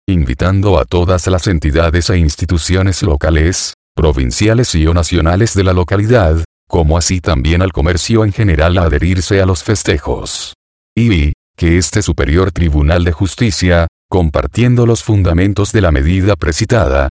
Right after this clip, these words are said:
considera razonable y oportuno decretar asueto judicial con suspensión de términos procesales en el ámbito del Juzgado de Paz de ese municipio.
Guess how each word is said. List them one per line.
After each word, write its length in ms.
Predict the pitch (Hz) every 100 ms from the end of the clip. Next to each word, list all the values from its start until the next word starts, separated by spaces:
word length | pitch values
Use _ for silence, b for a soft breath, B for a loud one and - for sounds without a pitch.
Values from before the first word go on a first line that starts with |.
| _
considera 540 | - 90 82 82 92 -
razonable 560 | 69 - 101 82 92
y 60 | 87
oportuno 480 | 73 76 76 82 87
decretar 520 | 98 76 73 98 110
asueto 460 | 85 92 92 95
judicial 600 | 85 104 98 95 90 95 104
con 160 | 110
suspensión 680 | - 85 - 71 65 98 95
de 120 | 98
términos 440 | 95 92 82 64 -
procesales 680 | 85 76 - 92 87 87 78
en 80 |
el 80 | 78
ámbito 380 | 78 92 85 76
del 160 | 71 71
Juzgado 500 | 73 69 87 85 82
de 100 | 73
Paz 300 | 85 98 101
de 200 | 71 73
ese 200 | - 104
municipio. 760 | 104 98 - 85 101 104 -